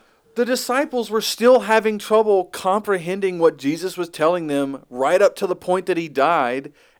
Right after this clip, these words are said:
and a few days later to a few weeks later, like, mass revival breaks out, and the Holy Spirit comes upon them, and thousands are added to their number each day. Like, this is going, the,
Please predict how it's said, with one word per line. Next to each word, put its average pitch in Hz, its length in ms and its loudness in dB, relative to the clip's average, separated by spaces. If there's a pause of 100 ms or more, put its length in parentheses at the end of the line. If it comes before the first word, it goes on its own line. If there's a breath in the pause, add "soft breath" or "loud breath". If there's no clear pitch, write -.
and 147 440 -4 (240)
a 117 140 -10
few - 420 -12
days 175 360 4
later 175 260 4
to 175 140 -2
a 151 40 0
few 170 280 -6
weeks 180 320 -6
later, 131 420 -2 (480 soft breath)
like, 143 260 0 (160)
mass 123 560 -6
revival 165 500 2
breaks 120 380 -2
out, 110 240 -2
and 117 100 -10
the 117 60 -6
Holy 151 380 -2
Spirit 202 340 0
comes 151 220 -10
upon 127 340 -6
them, 117 160 -8
and 117 180 -12
thousands 147 480 -2
are 151 120 0
added 135 320 -4
to 156 100 -6
their 147 140 -4
number 123 340 -6
each 139 260 -8
day. 156 300 0
Like, 117 180 -6
this 165 200 -8
is 147 180 -10
going, 135 240 -2
the, 160 140 -2